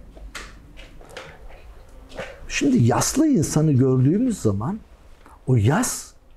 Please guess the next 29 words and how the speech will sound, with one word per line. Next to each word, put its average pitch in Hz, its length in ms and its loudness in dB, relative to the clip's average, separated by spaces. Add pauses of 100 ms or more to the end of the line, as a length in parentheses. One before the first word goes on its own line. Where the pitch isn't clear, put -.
(680)
bedende 151 500 4
nesneleştiği 147 760 0
için 110 340 -2
bizim 147 300 -4
onu 160 260 0
görme 147 460 0
ve 131 260 -2
bizim 170 240 -2
onu 165 180 0
yorumlama 151 760 0 (400)
yeteneğimizi 160 720 -2
de 123 120 0
verir 90 360 -10
bize. - 220 -20 (1500)
Yani 80 180 -18
üzgün 131 440 0
birisini 107 460 -4
gördüğümüzde 117 800 -2 (340)
evet 170 200 -2 (140)
biz 104 120 -10
onu 127 180 0
yor-, 135 200 2 (1000)
hiçbir 277 560 0
duygusal 165 680 0
belirti 165 460 2
göstermeyen 147 760 0
bir 127 160 -2
kişiyi 143 680 -4
düşünelim. 110 540 -10